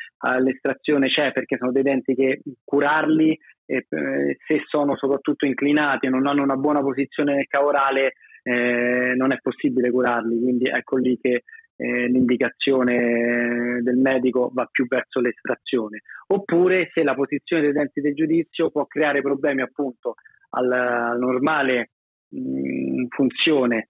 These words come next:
dei denti che gli sono subito accanto, quindi dei secondi molari, allora lì c'è sicuramente l'indicazione all'estrazione.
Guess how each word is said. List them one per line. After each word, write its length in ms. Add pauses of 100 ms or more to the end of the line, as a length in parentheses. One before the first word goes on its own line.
dei 240
denti 320
che 120
gli 120
sono 400
subito 360
accanto, 400
quindi 240
dei 160
secondi 340
molari, 480 (260)
allora 260
lì 160
c'è 240
sicuramente 520
l'indicazione 960 (220)
all'estrazione. 880